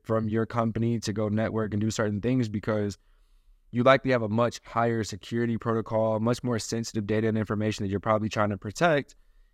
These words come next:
And so you have to think about all those things when you're thinking about what are you giving people access to through this tap functionality. But at the same time, for small business owners and solopreneurs, I think it's a great investment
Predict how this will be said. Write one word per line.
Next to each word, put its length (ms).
And 180
so 160
you 160
have 140
to 80
think 220
about 240
all 140
those 200
things 380
when 300
you're 140
thinking 260
about 280
what 240
are 80
you 120
giving 240
people 360
access 460
to 380
through 300
this 360
tap 340
functionality. 800
But 120
at 180
the 80
same 320
time, 520
for 160
small 340
business 340
owners 300
and 80
solopreneurs, 960
I 80
think 180
it's 140
a 80
great 400
investment 720